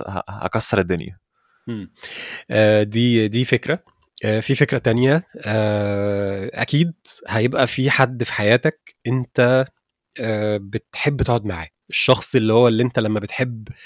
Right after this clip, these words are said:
Speaker 2: ت-، تلاي down يور arms زي ما بيقولوا، اللي هو خلاص بقى أنت عايز تفك كل الدروع بتاعتك وتقعد معاه، بتحس معاه بالسلام النفسي. اقعد معاه، ما تتكلمش معاه في الموضوع، كلمه في أي موضوع تاني. الشخص ده ممكن
Speaker 1: تمام.
Speaker 2: يبقى أخ، ممكن يبقى أب، أم، صديق،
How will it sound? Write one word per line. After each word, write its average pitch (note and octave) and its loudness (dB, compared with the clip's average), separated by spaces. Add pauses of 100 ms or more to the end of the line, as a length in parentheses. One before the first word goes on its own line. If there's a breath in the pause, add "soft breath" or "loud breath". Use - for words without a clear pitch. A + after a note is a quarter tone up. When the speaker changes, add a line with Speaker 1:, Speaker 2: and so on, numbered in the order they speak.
(760 loud breath)
Speaker 2:
ت-، G2+ 0
تلاي A#2+ 6
down B2 6
يور A2 0 (100)
arms B2 8
زي G#2 2
ما G#2+ 0
بيقولوا، B2 4
اللي A2+ 4
هو A#2 6
خلاص A#2+ 0
بقى A#2+ 2
أنت A2 -2
عايز A2+ 2
تفك - 0
كل C3 4 (400)
الدروع A2 2
بتاعتك C3 0
وتقعد B2+ 0
معاه، A#2 2
بتحس - -4
معاه A#2 0
بالسلام B2 0
النفسي. B2 0 (280 loud breath)
اقعد D#3+ 6
معاه، D3 6
ما E3 8
تتكلمش C3 2
معاه A#2+ 2
في - 0
الموضوع، G#2 4 (380)
كلمه D#3 -8
في - -10 (120)
أي E3 4
موضوع C3 2
تاني. G2 -2 (320 loud breath)
الشخص - -4
ده D3 6
ممكن C#3+ 2
Speaker 1:
تمام. C3 4
Speaker 2:
يبقى G#2+ 0
أخ، - 2
ممكن A2+ 4
يبقى A2+ 4
أب، G#2 0
أم، G#2+ 4
صديق، A2 0